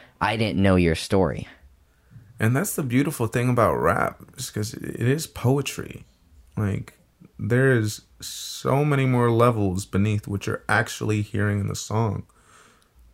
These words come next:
Speaker 2: Aside from emotions, like, you get things like double entendres, similes, uh, metaphors, all these things wrapped into one. It's kinda hard for some people to get it the first time around.
Speaker 1: And it makes sense because,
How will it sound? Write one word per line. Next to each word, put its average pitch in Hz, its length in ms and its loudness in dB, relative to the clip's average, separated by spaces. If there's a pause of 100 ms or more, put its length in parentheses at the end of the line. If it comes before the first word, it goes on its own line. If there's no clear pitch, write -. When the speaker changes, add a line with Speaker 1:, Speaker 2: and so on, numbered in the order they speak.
(280)
Speaker 2:
Aside 156 440 2
from 143 180 2
emotions, 110 800 2 (200)
like, 90 360 -2 (180)
you 120 200 -4
get 120 380 -2
things 131 360 0
like 90 280 -6
double 101 320 4
entendres, 107 680 0
similes, 113 840 0 (200)
uh, - 160 -6
metaphors, 95 800 -2 (540)
all 127 220 -2
these 165 280 -2
things 120 560 -2
wrapped 110 360 2
into 131 260 -2
one. 110 380 2
It's 104 140 -4
kinda 127 260 0
hard 135 260 0
for 117 120 -4
some 120 240 -2
people 120 280 -2
to 110 80 0
get 107 180 2
it 147 120 4
the 110 80 -4
first 110 320 2
time 107 180 2
around. 107 580 -2 (240)
Speaker 1:
And 104 460 2 (140)
it 104 240 0
makes 95 260 2
sense 156 320 0
because, 117 420 2